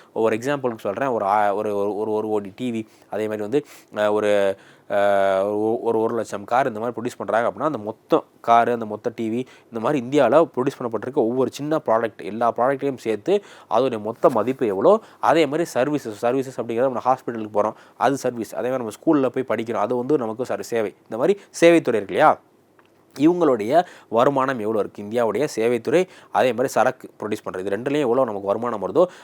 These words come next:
அது எல்லாத்தையுமே சேர்த்தோம் அப்படின்னா நமக்கு என்ன கிடைக்கும், ஜி டி பி, கிராஸ் டொமஸ்டிக் ப்ராடக்ட் அப்படிங்கிறது நமக்கு கிடைக்கும். இதை வச்சு தான் என்ன பண்றாங்க அப்படின்னு பார்த்தீங்கன்னா, அஹ், நமக்கு நேஷனல் இன்கம் வந்து கால்குலேட் பண்றாங்க. அந்த ஜி டி பி வச்சு தான் நமக்கு வந்து நேஷனல் இன்கம் வந்து கால்குலேட் வந்து பண்றாங்க.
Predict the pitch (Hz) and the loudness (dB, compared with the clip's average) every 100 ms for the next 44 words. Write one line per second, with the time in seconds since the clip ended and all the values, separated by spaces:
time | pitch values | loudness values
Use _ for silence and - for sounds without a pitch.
0 | - 104 107 107 127 147 - 131 135 123 | -4 0 2 0 0 -4 -2 -2 -2 -4
1 | 110 131 104 127 113 92 95 110 147 131 | -4 -10 -8 -6 -6 -8 -12 -8 -6 -6
2 | 107 101 98 87 - 113 110 143 - 110 | -8 -10 -12 -12 -10 -2 0 0 -4 -12
3 | 110 117 - 98 113 98 92 101 101 92 | -12 -14 -10 -8 -6 -8 -8 -10 -10 -10
4 | 92 120 143 113 127 147 135 143 147 120 | -10 -10 -12 -6 0 2 2 0 -4 -4
5 | 123 113 113 110 113 101 101 98 92 90 | -4 2 2 2 2 2 0 -6 -8 -8
6 | 87 135 175 - - - 101 107 117 113 | -4 -2 -2 -6 -20 -10 -6 -2 -2 -4
7 | 135 175 - - 113 139 147 147 110 107 | 0 0 0 -4 -2 -2 -2 -6 -6 -6
8 | 104 98 131 147 107 107 104 - 90 90 | -8 -6 -4 0 -2 -2 -10 -10 -8 -6
9 | 95 98 101 120 131 113 98 92 123 98 | -6 -8 -6 -6 -6 -6 -8 -6 -8 -10
10 | 95 113 110 98 117 - 117 98 - 87 | -10 -10 -8 -6 -6 -6 -12 -12 -14 -12
11 | 98 131 95 101 90 87 104 87 80 90 | -10 -4 -4 -4 -12 -12 -12 -10 -10 -6
12 | 95 | -6